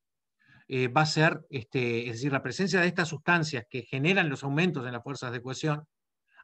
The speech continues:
en la región interfacial va a ser menor. Más allá de que nosotros concebimos una solución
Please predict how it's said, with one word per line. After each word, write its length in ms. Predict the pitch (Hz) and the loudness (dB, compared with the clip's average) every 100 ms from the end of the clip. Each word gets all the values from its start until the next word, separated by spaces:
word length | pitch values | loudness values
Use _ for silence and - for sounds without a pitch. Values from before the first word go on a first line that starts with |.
| _ _ - | _ _ -2
en 120 | 143 | 2
la 80 | 147 | 2
región 260 | 151 185 | 2 0
interfacial 480 | 190 165 147 - 175 | 0 -2 -4 -2 -2
va 60 | 160 | 0
a 40 | |
ser 160 | - 120 | -4 -8
menor. 260 | 104 98 _ _ _ _ _ _ _ _ _ _ - - | -8 -12 _ _ _ _ _ _ _ _ _ _ -20 -12
Más 220 | - 226 220 | 2 2 4
allá 200 | 208 226 | 2 2
de 100 | 185 | 4
que 100 | 180 | 2
nosotros 440 | 170 190 175 185 | 0 -2 -2 -4
concebimos 840 | - 165 156 147 196 180 127 117 | -2 -2 0 2 4 2 0 -6
una 240 | 143 151 139 | -2 0 0
solución 840 | - 143 131 123 - 160 127 107 | 0 -2 -2 -6 -2 0 0 -4